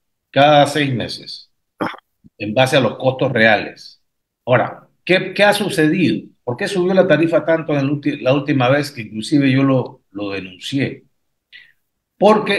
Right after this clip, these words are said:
Speaker 1: el regulador y, la sec-, y etesa, vuelvo con etesa, eh, han permitido que, que la empresa, una de las empresas, en este caso la otra, no esté contratada.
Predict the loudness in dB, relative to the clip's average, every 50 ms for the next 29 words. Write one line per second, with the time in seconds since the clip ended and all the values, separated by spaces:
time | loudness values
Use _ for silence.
0 | 0 0 0 0 2 2 2 2 4 4 4 4 6 4 4 2 2 0 -4 -8
1 | -14 _ _ _ _ _ _ -4 -4 -4 -2 -2 0 2 4 4 4 4 2 0
2 | -2 -6 -12 -16 -16 -12 -8 -6 -6 -6 -8 -8 -6 -2 0 2 2 2 2 0
3 | 0 0 0 -2 -2 -2 -4 -6 -12 _ _ _ _ _ _ _ _ _ _ _
4 | 2 4 4 4 4 2 0 0 -2 -2 -2 -2 -4 -4 -6 -6 -10 -14 -16 -18
5 | _ _ -8 -8 _ _ _ _ _ _ _ _ _ _ _ _ _ _ _ _
6 | _ _ _ -4 -2 0 0 0 -2 -4 -6 -12 -20 _ _ _ _ -2 -2 0
7 | 0 0 0 0 2 0 0 0 0 2 4 6 6 6 4 2 -2 -8 -6 -4
8 | -2 -2 0 -2 -4 -4 -8 -14 -18 _ -10 -6 -4 -4 -4 -4 -4 -2 0 0
9 | 0 0 0 0 0 0 -2 0 2 4 4 6 6 4 4 4 2 2 0 -2
10 | 0 0 0 0 0 -2 -4 -6 -8 -10 -16 -20 _ _ _ -4 -2 0 0 2
11 | 2 2 0 0 -4 -10 -12 -10 -4 0 2 4 4 2 2 -2 -4 -8 -8 -8
12 | -10 _ _ _ _ _ _ _ _ _ _ _ _ _ _ -2 0 2 2 2
13 | 2 0 -2 -4 -4 -2 -2 -2 -2 0 -2 -2 0 2 2 2 2 2 -2 -6
14 | -10 _